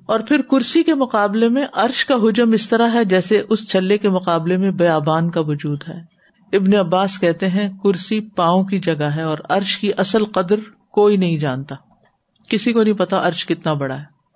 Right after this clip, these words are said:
اب اس وقت چونکہ تفصیلات میں جانے کا وقت نہیں، تو عرش کو جتنے فرشتے اٹھائے ہوئے ہیں، ان میں سے ایک فرشتے کی کان کی لو سے جو کندھے تک کا فاصلہ، سات سو سال کی مسافت پر ہے۔ اللہ ہی بہتر جانتا ہے کہ وہ، اس کا عرش کیسا ہے۔ یدبرو،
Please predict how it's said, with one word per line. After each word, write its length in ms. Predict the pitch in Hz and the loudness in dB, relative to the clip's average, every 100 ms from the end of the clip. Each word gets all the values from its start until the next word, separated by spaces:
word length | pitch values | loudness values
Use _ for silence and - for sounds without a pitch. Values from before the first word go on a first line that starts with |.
| _ _ _ | _ _ _
اب 140 | - 202 | -2 0
اس 140 | 233 | 2
وقت 140 | 262 262 | 0 0
چونکہ 180 | 254 247 | -2 0
تفصیلات 480 | 220 - 214 214 220 | -2 0 0 0 0
میں 80 | 214 | 0
جانے 260 | 190 202 | 2 0
کا 100 | 202 | -2
وقت 260 | 185 185 214 | -4 -4 -6
نہیں، 100 | 208 | -6
تو 100 | 190 - _ | -6 -10 _
عرش 320 | - 190 190 - | -2 -2 -2 -4
کو 180 | 202 | -2
جتنے 360 | 180 180 185 196 | -2 -6 -4 -4
فرشتے 380 | 190 175 - 214 | -2 -4 0 0
اٹھائے 380 | 175 175 165 170 | 0 -2 -2 -2
ہوئے 100 | 175 | -4
ہیں، 80 | |
ان 160 | 170 170 | -4 -6
میں 100 | 175 | -6
سے 120 | 175 | -6
ایک 220 | - 196 190 | -2 -2 -2
فرشتے 400 | 175 165 - 185 | -6 -6 -6 -8
کی 200 | 180 175 170 - | -8 -10 -8 -4
کان 220 | 170 185 | -2 -2
کی 120 | 185 | -4
لو 180 | 170 165 | -2 -4
سے 180 | 170 165 | -4 -6
جو 140 | 160 | -6
کندھے 360 | 165 185 175 190 | -4 -4 -2 0
تک 220 | 180 165 | -2 -4
کا 80 | 165 | -4
فاصلہ، 420 | 165 156 180 170 | -4 -4 -4 -8
سات 340 | 165 175 175 180 | -4 -2 -2 -4
سو 160 | - | -4
سال 300 | 180 185 175 | -2 0 -2
کی 140 | 175 175 | -2 -6
مسافت 560 | 156 156 143 - - | -6 -8 -8 -10 -12
پر 120 | - - | -16 -14
ہے۔ 100 | 156 _ _ _ - | -18 _ _ _ -6
اللہ 160 | 185 | 0
ہی 100 | 214 | 0
بہتر 300 | 190 190 190 | 2 0 -2
جانتا 360 | 170 165 165 175 | -4 -4 -4 -6
ہے 60 | 170 | -6
کہ 160 | 170 | -6
وہ، 160 | 156 - _ _ _ _ _ _ _ - | -8 -10 _ _ _ _ _ _ _ -10
اس 140 | 156 | -6
کا 160 | 170 151 | -2 -2
عرش 200 | 151 - | -2 -4
کیسا 320 | 147 143 131 | -4 -6 -10
ہے۔ 80 | 139 _ _ _ _ - | -14 _ _ _ _ -2
یدبرو، 600 | 208 202 240 170 165 | 2 2 0 2 0